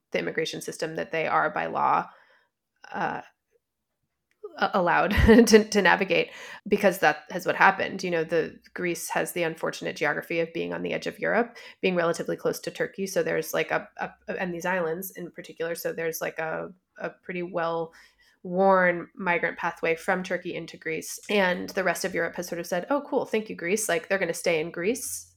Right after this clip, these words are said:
until they move through the asylum system, which is a many-year process. And most, the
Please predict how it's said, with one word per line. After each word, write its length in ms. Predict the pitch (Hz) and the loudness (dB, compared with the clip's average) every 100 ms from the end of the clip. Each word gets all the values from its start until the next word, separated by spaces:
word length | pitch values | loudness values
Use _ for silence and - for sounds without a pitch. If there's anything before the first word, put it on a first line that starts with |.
| - | -8
until 540 | 190 180 175 165 165 185 | -6 -2 -2 -2 -4 -4
they 100 | 180 | -4
move 240 | 175 175 | -6 -8
through 160 | 180 180 | -8 -6
the 80 | |
asylum 360 | 170 170 175 180 | -4 -2 -4 -4
system, 320 | 185 - 226 | -8 -4 -4
which 140 | 185 170 | -4 -6
is 220 | - - | -10 -8
a 80 | 196 | -6
many-year 640 | 180 180 170 175 180 175 180 | -4 -4 -4 -4 -6 -4 -4
process. 600 | - 165 - 240 285 - - - - - | 0 -2 2 0 0 -12 -16 -18 -12 0
And 340 | 196 180 190 | 2 2 0
most, 320 | 208 190 185 - - - 247 220 202 - - 202 | 2 2 2 -8 -16 -20 -20 -20 -20 -20 -20 -2
the 300 | 214 185 180 | 0 0 -4